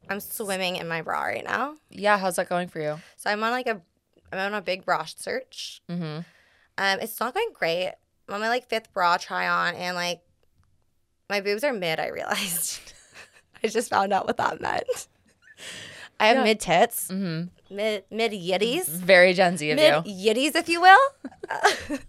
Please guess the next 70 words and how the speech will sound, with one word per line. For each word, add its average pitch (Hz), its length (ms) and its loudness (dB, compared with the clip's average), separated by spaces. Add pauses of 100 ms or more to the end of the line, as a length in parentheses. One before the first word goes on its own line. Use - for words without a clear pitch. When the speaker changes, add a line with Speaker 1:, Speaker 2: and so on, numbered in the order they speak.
(720)
Speaker 2:
They're 185 140 2
not 180 180 6
high, 160 180 8
they're 160 100 4
not 147 200 2
low. 143 240 4
They're 143 100 0
just 156 140 -4
right 143 200 0
in - 60 -10
the 143 80 -8
center. 131 240 -6
Speaker 1:
They're, 240 140 6
like, 302 260 2
they're 311 160 2
just, 339 260 -8 (360)
they're 370 180 -2
right - 120 0
where 208 100 -2
they 202 100 -6
need 175 160 -8
to 180 60 -8
be. 214 220 0
No, 190 80 -8
Speaker 2:
Yeah. 156 180 2
Speaker 1:
like, 165 260 0
they're, 180 140 6
like, 180 280 8
they're 233 120 6
not 320 120 6
sure 247 120 0
if 233 80 0
they 226 60 2
wanna 208 160 2
be 196 60 -4
big. 180 360 2
They 226 240 2
can 330 100 -4
be 339 100 2
big 208 280 4
or 196 80 4
they 196 100 2
can 190 140 -4
be 180 80 -2
small. 175 280 2
Like, 175 160 4
it's, 185 160 -4
like, 180 180 2
it's, 156 180 0
Speaker 2:
Mm-hmm. 151 120 -10
Speaker 1:
it's 233 160 2
anyone's 202 440 0
game. 180 240 2
It 170 80 -4
depends 196 260 -2
on 190 60 -6
the 185 80 -4
bra. 170 240 4
It 160 60 -2
depends 185 260 -8
how 185 60 -6
high 165 200 2
we 180 80 -2
could - 100 -12
hike 175 260 -2
'em 98 120 -12
up. - 340 -18
Speaker 2:
Yeah. 147 360 4 (240)
Speaker 1:
Um, 196 280 -2
yeah. 180 360 4